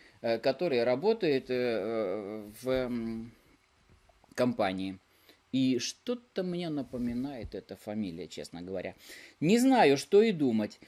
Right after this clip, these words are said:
Я уже стала отказываться совсем от денег, чтоб совсем не засосало болото. А он говорит, что вырастет пеня, и, м, потом заинтересуются нужные службы,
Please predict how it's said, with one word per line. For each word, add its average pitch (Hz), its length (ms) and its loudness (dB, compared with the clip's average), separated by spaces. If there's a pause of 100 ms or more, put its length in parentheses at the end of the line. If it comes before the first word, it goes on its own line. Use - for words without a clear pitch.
(140)
Я 240 240 8
уже 196 240 6
стала 202 400 4
отказываться 151 680 0
совсем 165 480 0
от 120 140 0
денег, 156 360 0
чтоб 143 220 2
совсем 175 480 2
не 147 100 4
засосало 139 680 2
болото. 127 560 2 (300)
А 120 120 6
он 269 280 6
говорит, 302 680 2 (280)
что - 380 2
вырастет 165 920 2
пеня, 127 760 2 (840)
и, 233 1120 2 (120)
м, 180 520 -2
потом 208 400 6
заинтересуются 170 1040 4
нужные 240 680 6
службы, 214 1040 2